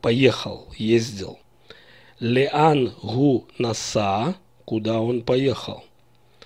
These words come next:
Она поехала наса.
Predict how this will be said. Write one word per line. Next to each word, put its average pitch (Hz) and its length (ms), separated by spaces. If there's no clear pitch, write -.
Она 117 280
поехала 123 880
наса. 127 1040